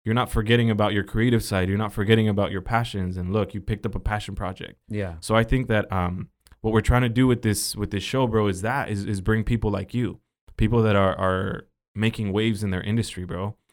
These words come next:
Speaker 1: I mean, I don't know anybody else with, with, uh, and I don't, I'm not doing this to brown nose or anything like that, bro. Nothing whatsoever, nothing like that.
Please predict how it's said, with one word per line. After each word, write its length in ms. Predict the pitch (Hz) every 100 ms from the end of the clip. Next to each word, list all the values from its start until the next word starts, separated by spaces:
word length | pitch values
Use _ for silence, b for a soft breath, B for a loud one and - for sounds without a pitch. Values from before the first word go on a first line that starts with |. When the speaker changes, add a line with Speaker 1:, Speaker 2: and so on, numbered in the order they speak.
| _ -
Speaker 1:
I 40 |
mean, 120 | 95
I 80 | 104
don't 100 | 131
know 120 | 131
anybody 360 | 131 123 120 113
else 300 | 113 117 -
with, 240 | 104 -
with, 240 | 98 92 98
uh, 240 | 92 92
and 100 | 95
I 60 | 107
don't, 100 | 131
I'm 120 | 117
not 180 | 139 120
doing 220 | 131 131
this 160 | 120 -
to 80 | 92
brown 260 | 104 110
nose 260 | 113 110 101
or 60 |
anything 300 | 98 107 98
like 160 | 95 98
that, 120 | 101 95
bro. 100 | 98
Nothing 720 | 101 110 110 110 113 107 110
whatsoever, 440 | 117 - 110 101
nothing 280 | 104 107 104
like 160 | 95
that. 200 | 92 92